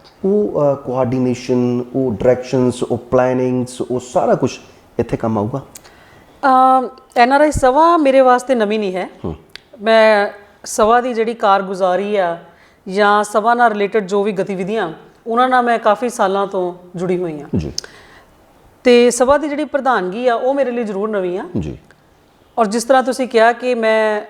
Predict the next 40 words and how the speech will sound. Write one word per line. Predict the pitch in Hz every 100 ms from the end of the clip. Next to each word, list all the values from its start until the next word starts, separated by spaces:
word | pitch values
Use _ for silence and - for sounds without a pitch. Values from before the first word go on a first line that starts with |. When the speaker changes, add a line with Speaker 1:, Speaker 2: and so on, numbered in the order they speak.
| - -
Speaker 2:
ਬਿਜ਼ਨਸ | 196 214 262 262
ਵੂਮਨ | 208 196
ਹਾਂ। | 185 269 - -
Speaker 1:
ਜੀ। | 87 - - _ _ _ _ -
Speaker 2:
ਸਟ੍ਰੈਟੇਜੀ | - 233 226 247
ਮੇਕਿੰਗ, | 247 214 214 214 208 196 - _
ਪਲੈਨਿੰਗ | 233 226 220
ਸਟ੍ਰੈਟੇਜੀ, | 220 196 214 190 202 190 190 - _ _ _
ਕਿੱਦਾਂ | - 208 240
ਕਿਸੇ | 240 226
ਸੰਸਥਾ | 226 214 202 220
ਨੂੰ | 202
ਰਨ | 185 180
ਕਰਨਾ। | 190 160 156 -
Speaker 1:
ਜੀ। | 92 69 - _ _ _
Speaker 2:
ਤੇ | 220 208 202 196 196 196
ਹਿਊਮਨ, | 190 226 220 240 233 220
ਆਪਣੀ | 202 190 196 196 190
ਡੀਲਿੰਗ | 170 196 196 185 190 - -
ਲੋਕਾਂ | 190 190 196
ਦੇ | 190
ਨਾਲ, | 185 175 175
ਸੋਸ਼ਲ | 220 208 226
ਡੀਲਿੰਗਸ। | 196 180 175 175 95
Speaker 1:
ਜੀ। | 85 76
Speaker 2:
ਅਮ, | - - - 196 190 185 180 180 180 - - -
ਔਰ | 214
ਉਹ |
ਮੈਂ | 233 233 220
ਚੰਗੀ | 208 214 202
ਤਰ੍ਹਾਂ | 214 214
ਜਿਹੜੀ | 196 190 196
ਹੈਗੀ | 185 180
ਆ, |
ਉਹ | 185
ਤੋਂ | 180 190 180 214
ਭਲੀ | 220 185
ਭਾਂਤੀ | 185 196 190
ਵਾਕਿਫ | 165 156 170
ਹਾਂ। | -